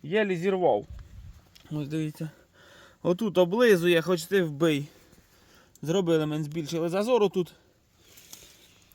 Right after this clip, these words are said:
Щас будемо пробувати їхати.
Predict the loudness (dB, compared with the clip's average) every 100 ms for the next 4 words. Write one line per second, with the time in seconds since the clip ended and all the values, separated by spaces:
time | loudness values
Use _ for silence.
0 | _ _ -2 2 2 -2 -2 0 0 4
1 | 4 6 4 2 -8 -20 _ _ _ -18
2 | -8 -4 -2 -4 -8